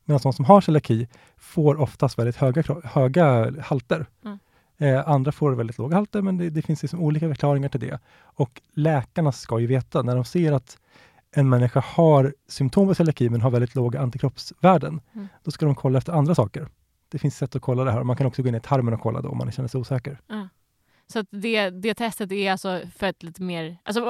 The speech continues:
Speaker 2: när man träffar en dietist kan man antingen då prata om sin kost, men man kan också ju faktiskt göra det. Testa
Speaker 1: Ja.
Speaker 2: för att se om
Speaker 1: Och då ser man ju
Speaker 2: man
Speaker 1: över tid.
Speaker 2: Ja.
Speaker 1: Alltså det är ju liksom kanske senaste,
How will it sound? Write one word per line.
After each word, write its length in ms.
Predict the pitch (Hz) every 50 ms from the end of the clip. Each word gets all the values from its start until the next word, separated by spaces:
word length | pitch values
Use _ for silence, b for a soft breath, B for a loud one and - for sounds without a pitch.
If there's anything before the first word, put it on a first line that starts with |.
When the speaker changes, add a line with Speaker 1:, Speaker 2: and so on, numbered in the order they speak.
| 196 160 -
Speaker 2:
när 100 | 240 240
man 100 | 240 220
träffar 140 | 233 226 240
en 100 | 220 208
dietist 280 | 208 - 240 233 - -
kan 100 | 233 196
man 100 | 190 180
antingen 360 | 208 202 190 - 226 220 202
då 60 | 175 165
prata 420 | - 190 - 185 175 170 - 220
om 100 | 190 185
sin 120 | 160 185 170
kost, 240 | - 175 170 - -
men 80 | 180
man 120 | 175 175 170
kan 180 | - 190 185
också 180 | 170 143 - 170
ju 100 | 165 160
faktiskt 280 | 180 170 160 - - -
göra 180 | 165 160 160
det. 200 | 165 160 - - - _ _
Testa 120 | - 160 175
Speaker 1:
Ja. 160 | 160 - -
Speaker 2:
för 140 | - - 180
att 80 | -
se 400 | - - - 220 196 175 160 151 151 b b b b
om 200 | b b b 196
Speaker 1:
Och 60 | 190
då 80 | 165 170
ser 100 | 170 196
man 120 | 170 156
ju 60 | 156 160
Speaker 2:
man 80 | 165
Speaker 1:
över 120 | 143 135 143
tid. 480 | - - 196 139 139 143 143 - 151 - -
Speaker 2:
Ja. 60 | -
Speaker 1:
Alltså 120 | 196 143 160
det 80 | 147 165
är 20 |
ju 80 | 160 156
liksom 320 | 147 139 - 147 139 139
kanske 240 | 135 139 131 - 127
senaste, 460 | - 143 131 123 127 120 - - 131